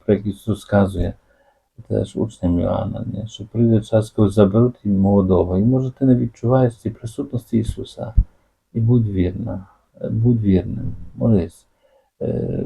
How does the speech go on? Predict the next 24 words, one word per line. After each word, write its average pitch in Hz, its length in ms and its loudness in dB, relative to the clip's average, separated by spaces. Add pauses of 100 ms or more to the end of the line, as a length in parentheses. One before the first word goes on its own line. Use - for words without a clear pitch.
(180)
прославляй 110 500 0
Бога, 104 520 -10 (300)
е, 90 360 -10
приймай 113 300 4 (100)
причастя, - 760 -8 (440)
кайся 107 320 0
в 113 40 0
гріхах, 113 580 -4
читай 110 300 -2
Слово 110 380 -2
Боже. - 520 -6 (640)
З - 180 -20
часом 113 440 0
побачиш, 101 600 -2
як 95 160 -2
Бог 98 360 -10 (140)
діє. 92 400 -12 (500)
Е, - 240 -10 (460)
відкриєш 110 500 4
його 95 140 2
на 98 120 4
новий 113 360 4
спосіб. - 560 -14 (280)
Е, 123 40 -14